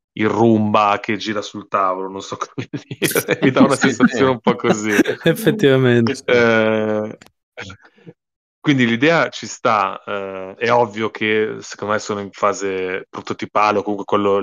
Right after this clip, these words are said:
Speaker 1: la prima cosa che uscirà, mm, ma lo vedo, l-, diciamo, si imprima Chito, ma ho fatto un po' strabuzzare gli occhi, ha pienamente senso per, eh,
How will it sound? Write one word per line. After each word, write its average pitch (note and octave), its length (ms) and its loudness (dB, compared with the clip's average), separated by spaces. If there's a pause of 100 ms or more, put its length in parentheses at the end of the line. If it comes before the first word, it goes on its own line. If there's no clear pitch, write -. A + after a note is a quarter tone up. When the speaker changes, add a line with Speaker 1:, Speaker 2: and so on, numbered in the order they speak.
(240)
Speaker 1:
la G2+ 80 -4
prima G#2 200 -2
cosa G#2 180 0
che G2+ 80 -6
uscirà, A#2 420 0 (220)
mm, C3 220 -6 (200)
ma C#3 200 2
lo D#3 160 4
vedo, D#3 840 2
l-, A2 580 -12 (120)
diciamo, A2+ 340 -4
si A#2+ 160 -4
imprima B2 300 0
Chito, A#2+ 260 0
ma G#2 140 2
ho - 80 -6 (340)
fatto A#2 220 -4
un A2 80 -8
po' A#2+ 80 -2
strabuzzare B2+ 500 0
gli C#3 100 4
occhi, B2+ 560 0 (580)
ha A2+ 300 0
pienamente G#2+ 460 -4
senso F#2 500 -8
per, F#2 260 -4
eh, F2+ 540 -4